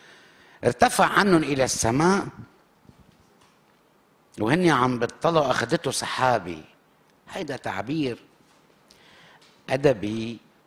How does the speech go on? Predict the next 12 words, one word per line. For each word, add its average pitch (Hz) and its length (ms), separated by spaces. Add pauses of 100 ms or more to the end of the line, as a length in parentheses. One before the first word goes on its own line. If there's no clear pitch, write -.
(1000)
رؤيوي، 110 760
بمعنى 120 720 (840)
كل 214 240
شيء 143 320
له 135 120
علاقة 120 640
بأعمال 110 720
الله، 113 480 (180)
ظهورات 120 680
الله، 113 600 (420)
غياب 123 540
الله. 110 480